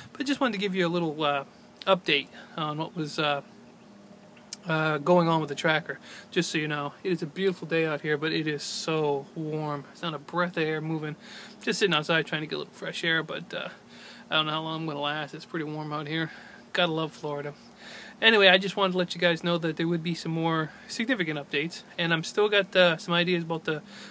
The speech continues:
idle, um, that I can adjust a little bit, so I'll get that done as well. Anyway, just wanted to put that on with that video as well. Hopefully you guys are having a great time, and I will catch you all in the next video. Dance, hula girl, dance.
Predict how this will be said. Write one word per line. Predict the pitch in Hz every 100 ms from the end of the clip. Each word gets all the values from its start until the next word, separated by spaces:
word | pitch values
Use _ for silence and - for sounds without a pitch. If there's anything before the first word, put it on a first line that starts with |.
| -
idle, | 180 170 160 160 -
um, | 170 160 151
that | 156
I | 160
can | 165
adjust | 156 156 151 -
a |
little | 147 151
bit, | 156 151 -
so | 156
I'll | 151 156
get | 156 165
that | 151 151
done | 151
as | 151 156
well. | 151 147 - - - - - - -
Anyway, | 202 269 320 -
just | 202 -
wanted | 196 185
to | 175
put | 175 196
that | 190 185
on | 190 214
with | 214 190
that | 196
video | 190 190 190
as | 180
well. | 190 277 -
Hopefully | 202 180 175
you |
guys | 165 160
are | -
having | 170 160
a |
great | 156 175 180
time, | 196 190 277 285 - - - -
and | 160 156
I | 156
will | 156
catch | - 170 -
you | 170
all | 170
in | 180
the | 185
next | 202 208
video. | 185 277 294 247 - - - - - -
Dance, | 208 277 302 -
hula | 202 175
girl, | 160 160 151 147 -
dance. | - 233 302 160 - -